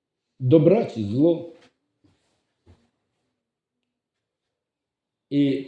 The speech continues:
тоді, коли ми будемо читати Слово Боже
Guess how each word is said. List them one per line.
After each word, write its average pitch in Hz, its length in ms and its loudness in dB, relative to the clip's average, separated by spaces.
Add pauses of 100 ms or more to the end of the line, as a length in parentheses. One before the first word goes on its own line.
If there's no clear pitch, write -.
тоді, 151 640 6 (420)
коли 143 220 2
ми 175 120 6
будемо 156 400 4
читати 123 440 0
Слово 127 360 0
Боже 120 440 2